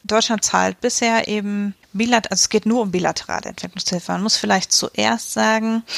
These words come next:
wie in-, das sage ich aber öfter schon mal, wie Entwicklungshilfe organisiert ist. Wir zahlen einen relativ hohen Anteil unserer Entwicklungshilfe zahlen wir über multinationale Entwicklungshilfe. Das ist auch total richtig, weil die multinationalen Organisationen sind eben spezialisiert darin,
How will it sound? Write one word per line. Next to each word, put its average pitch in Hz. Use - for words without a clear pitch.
wie 190
in-, 180
das 175
sage 185
ich -
aber 180
öfter 202
schon 196
mal, 190
wie 185
Entwicklungshilfe 190
organisiert 170
ist. -
Wir 196
zahlen 196
einen 185
relativ 180
hohen 254
Anteil 220
unserer 202
Entwicklungshilfe 190
zahlen 185
wir 185
über 180
multinationale 175
Entwicklungshilfe. 175
Das 180
ist -
auch -
total -
richtig, 220
weil 180
die -
multinationalen 180
Organisationen 180
sind 180
eben 175
spezialisiert 196
darin, 226